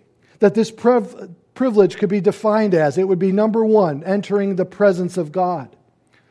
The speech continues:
Number two, laying our fears before God.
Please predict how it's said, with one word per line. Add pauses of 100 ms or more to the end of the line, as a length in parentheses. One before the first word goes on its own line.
(580)
Number
two,
laying
our
fears
before
God.